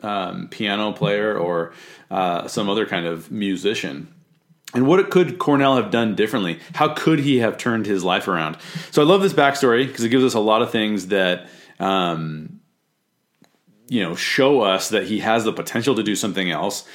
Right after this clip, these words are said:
It rounds out his character because back in the day,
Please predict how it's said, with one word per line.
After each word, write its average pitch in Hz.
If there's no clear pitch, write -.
It 104
rounds 127
out 123
his 98
character 131
because 104
back 135
in 127
the 101
day, 110